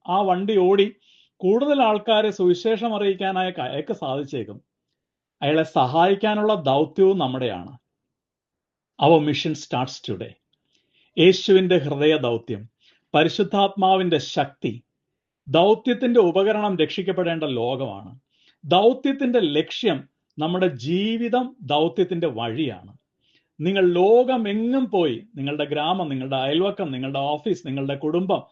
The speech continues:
അവയെല്ലായിടത്തും യേശുവിനെ നിങ്ങളുടെ ജീവിതം കൊണ്ടും വാക്കുകൾ കൊണ്ടും അറിയിക്കുവിൻ. ജീവിതം കൊണ്ടും വചനം കൊണ്ടും. ഒന്നിച്ച് നമുക്ക് പ്രാർത്ഥിക്കാം. കർത്താവേ,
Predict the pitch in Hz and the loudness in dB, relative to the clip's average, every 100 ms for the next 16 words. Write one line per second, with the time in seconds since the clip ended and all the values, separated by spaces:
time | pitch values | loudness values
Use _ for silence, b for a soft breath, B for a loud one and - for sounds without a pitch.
0 | b b b - 160 202 226 277 277 285 | b b b -8 -2 0 0 0 -2 -2
1 | 285 294 277 240 240 208 175 190 254 - | -2 0 2 0 0 -2 0 -2 -4 -4
2 | 285 262 254 214 185 180 123 160 214 247 | -4 -2 -2 -4 -4 -6 -4 -2 -2 -2
3 | 247 226 220 220 180 170 185 240 240 285 | -2 -2 -4 -4 -4 -2 0 0 -2 -4
4 | 302 285 254 226 196 135 135 123 110 98 | -2 -2 -2 -2 -2 -2 -4 -6 -12 -14
5 | - _ _ _ _ _ _ _ 110 139 | -20 _ _ _ _ _ _ _ -6 2
6 | 160 190 208 208 185 185 226 196 120 123 | 4 4 2 2 0 0 0 0 -2 -2
7 | 160 160 123 101 92 131 - _ _ _ | -2 -2 -4 -8 -12 -18 -20 _ _ _
8 | _ _ _ _ _ 196 240 269 220 170 | _ _ _ _ _ 4 4 6 4 4
9 | 147 131 123 120 113 107 131 190 214 214 | 2 2 2 0 -4 -6 -4 2 4 6
10 | 202 180 | 6 4